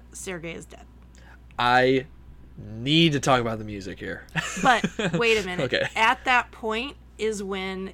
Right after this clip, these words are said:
Speaker 1: you get
Speaker 2: The
Speaker 1: the
Speaker 2: shot.
Speaker 1: shot
Speaker 2: Oh,
Speaker 1: of
Speaker 2: yeah.
Speaker 1: Forrest standing in a particular way so that the
Speaker 2: <laughs>
Speaker 1: halo of light around the tree is perfectly around his head also and looks like a halo.
Speaker 2: Yeah.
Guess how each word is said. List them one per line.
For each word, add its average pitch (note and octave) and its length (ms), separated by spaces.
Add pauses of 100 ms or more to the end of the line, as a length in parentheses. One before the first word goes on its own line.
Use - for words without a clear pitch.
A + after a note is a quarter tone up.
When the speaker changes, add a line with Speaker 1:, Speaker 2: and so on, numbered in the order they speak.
(100)
Speaker 1:
you G3+ 160
get F#3 160
Speaker 2:
The B2+ 60
Speaker 1:
the - 60
Speaker 2:
shot. G#2 180
Speaker 1:
shot G2+ 260
Speaker 2:
Oh, A2+ 80
Speaker 1:
of G2 120
Speaker 2:
yeah. - 80
Speaker 1:
Forrest A#3 640
standing F#3+ 840
in F#3 140
a - 20
particular F#3 560
way F#3 580 (400)
so G3 380
that F3+ 320
the F3 140
Speaker 2:
<laughs> D#3 160
Speaker 1:
halo A3+ 420
of F#3 160
light G3 380
around F#3 380
the F3 60
tree E3+ 680 (540)
is G#3 200
perfectly G3 1200 (360)
around F#3 440
his F3+ 220
head F#3 320
also F3+ 420
and F#3 160
looks E3+ 240
like D3+ 160
a - 20
halo. - 440 (300)
Speaker 2:
Yeah. - 220